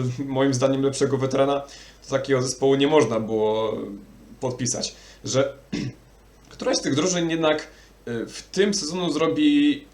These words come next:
ogromny przełom i w tym momencie, jak właśnie mówimy o tym, że, y, taki bardzo wyrównany, wyrównana stała się liga i konferencja wschodnia, i w sumie zachodnia,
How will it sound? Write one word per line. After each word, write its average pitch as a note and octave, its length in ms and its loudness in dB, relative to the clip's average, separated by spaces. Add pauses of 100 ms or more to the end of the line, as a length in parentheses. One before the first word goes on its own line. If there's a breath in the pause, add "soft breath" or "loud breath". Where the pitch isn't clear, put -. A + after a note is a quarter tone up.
(200)
ogromny C3+ 680 4 (1160)
przełom C3 580 0 (180)
i F#3 340 -8 (120)
w - 160 -20 (180)
tym A3+ 160 0
momencie, A#3+ 400 -4
jak F3+ 100 -6
właśnie E3+ 200 -6
mówimy F#3 260 -4
o E3 80 0
tym, E3 160 -4
że, C#3 260 0 (420 loud breath)
y, A2 80 -12 (320)
taki A#2+ 640 -4 (480)
bardzo B2+ 920 0 (720)
wyrównany, B2 760 0 (220)
wyrównana C3 420 0
stała G#2+ 280 -4
się - 120 -8
liga A#2 420 -4 (460 loud breath)
i B2+ 80 -6
konferencja A#2+ 460 -2
wschodnia, A#2 400 -2
i A#2+ 160 0
w G#2 60 -12
sumie B2 200 -4
zachodnia, G#2+ 600 -6